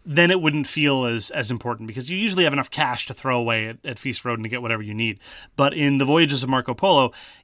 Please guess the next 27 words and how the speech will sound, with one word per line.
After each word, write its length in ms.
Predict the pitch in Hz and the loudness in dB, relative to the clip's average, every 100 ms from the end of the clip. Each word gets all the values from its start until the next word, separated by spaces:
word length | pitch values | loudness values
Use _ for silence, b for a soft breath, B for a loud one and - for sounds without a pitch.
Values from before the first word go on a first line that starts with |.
| _ | _
it 160 | - 214 | 0 0
is 260 | 190 143 - | 0 -2 -6
really 600 | 131 135 233 330 285 202 | -16 -16 -10 2 2 2
expensive 480 | 147 - 151 139 131 | 0 -2 -2 -2 -4
to 80 | - | -8
travel, 440 | - 123 117 113 - | -2 -2 -2 -6 -6
and 100 | 175 | 0
that's 180 | 233 160 | 0 2
more 280 | 175 208 | 4 6
or 60 | 165 | 6
less 200 | 156 - | 2 2
half 260 | 143 139 - | 0 0 -2
the 100 | 120 | -4
game. 340 | 127 120 - B B B B - | -4 -4 -12 B B B B -2
And 320 | 147 147 139 | 2 2 2
so 460 | - 151 139 135 139 | 2 4 4 4 2
every 260 | 160 185 | 0 0
time 220 | - 165 | 0 -2
you 60 | 156 | -2
have 80 | 139 | -4
to 80 | 120 | -8
pay 460 | - 139 165 247 | -4 0 0 -2
to 120 | - | -4
place 320 | 147 143 151 196 | -4 -2 -2 -2
anywhere, 440 | 196 196 214 226 | -2 0 2 2
this, 160 | 147 139 | 0 0
that, 220 | 151 | -4